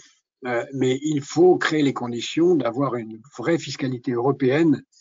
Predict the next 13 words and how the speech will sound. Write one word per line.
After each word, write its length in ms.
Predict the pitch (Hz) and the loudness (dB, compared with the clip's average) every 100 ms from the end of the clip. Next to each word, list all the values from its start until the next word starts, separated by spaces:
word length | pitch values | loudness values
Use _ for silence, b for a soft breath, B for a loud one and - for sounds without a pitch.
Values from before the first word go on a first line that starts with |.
| B B B B B - | B B B B B -12
sur, 640 | - - 165 170 151 123 | -12 -6 2 4 4 2
euh, 300 | 117 110 110 | -6 -6 -6
le 100 | 117 | -6
gaz 180 | 123 - | -8 -6
carbonique. 540 | 123 139 131 117 _ _ B B B _ | -6 -2 -2 -4 _ _ B B B _
On 100 | 117 | -10
doit 320 | 110 131 175 156 | -4 0 0 0
avoir 460 | - 120 143 113 | -4 -2 -2 -2
un 60 | 117 | -4
droit 220 | 107 117 | -4 -6
de 120 | 110 | -4
l'homme, 400 | 107 131 147 160 - - | -2 0 0 -2 -10 -14
euh, 380 | 113 110 107 | -8 -6 -6